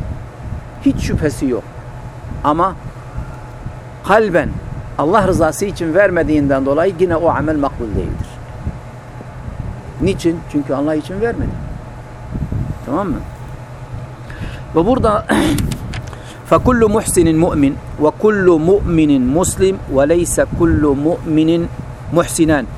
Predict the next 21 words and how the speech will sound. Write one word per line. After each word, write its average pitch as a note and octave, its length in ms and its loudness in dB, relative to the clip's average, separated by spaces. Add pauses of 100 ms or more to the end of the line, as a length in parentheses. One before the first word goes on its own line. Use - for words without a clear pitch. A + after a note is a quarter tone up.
(200)
ولا C3 300 2 (100)
كل، D#3+ 300 2 (440)
كل D3+ 300 2
مسلم D#3+ 440 0 (960)
مؤمنا. A#2 420 0 (4000)
وجاء F#3+ 380 4
في E3 80 -2
الحديث D#3+ 440 2 (420)
عن D3+ 100 2
رجل D#3 360 4
من C#3 160 6
أهل D#3+ 280 2
الشام E3+ 540 4
عن C3+ 180 2
أبيه، D#3 560 6 (920)
عن C#3 160 2
أبيه D3+ 360 4
عن D3 140 2
النبي C#3 280 4
صلى C#3+ 140 2
الله C3+ 80 0